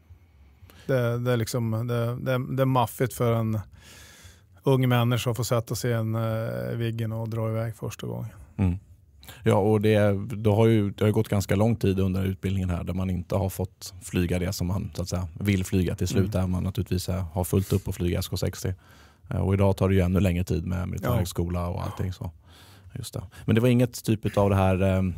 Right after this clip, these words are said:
Speaker 2: eh, flygjägar, eh, höll jag på att säga, på, på krigsflygskolan, i och med att du hade gjort lumpen, utan det var, det var direkt in till, eh, till, eh, grundläggande flygutbildning där.
Speaker 1: Exakt,
Speaker 2: Mm.
Speaker 1: och det tyck-,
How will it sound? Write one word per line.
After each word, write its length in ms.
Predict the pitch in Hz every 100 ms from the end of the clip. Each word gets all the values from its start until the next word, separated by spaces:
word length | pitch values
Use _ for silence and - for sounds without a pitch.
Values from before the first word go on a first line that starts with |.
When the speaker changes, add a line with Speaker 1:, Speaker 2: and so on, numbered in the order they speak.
| - _ - 90
Speaker 2:
eh, 400 | 90 95 - -
flygjägar, 920 | - 101 92 92 95 92 92 92 80 98
eh, 120 | 95
höll 100 | 92
jag 100 | 92
på 60 |
att 60 | 92
säga, 260 | - 87 95
på, 340 | - - 104
på 360 | 92 90 92 92
krigsflygskolan, 460 | - - 90 - 92
i 20 |
och 20 |
med 60 | 95
att 60 |
du 60 | -
hade 120 | 92
gjort 180 | 90 -
lumpen, 340 | 92 95 85
utan 160 | 98 92
det 60 |
var, 240 | 87 87 90 -
det 100 | 95
var 100 | 92
direkt 300 | 92 95 -
in 140 | -
till, 260 | 98 87 90 - _ _ _ - -
eh, 420 | 120 90 92 90 - _ _
till, 260 | - 92 85
eh, 60 | 87 90 95 92 87 -
grundläggande 400 | 104 92 90 87
flygutbildning 400 | 92 85 95 95
där. 60 |
Speaker 1:
Exakt, 280 | 113 - 147
Speaker 2:
Mm. 100 | 98 95
Speaker 1:
och 80 |
det 100 | 123
tyck-, 180 | 131 127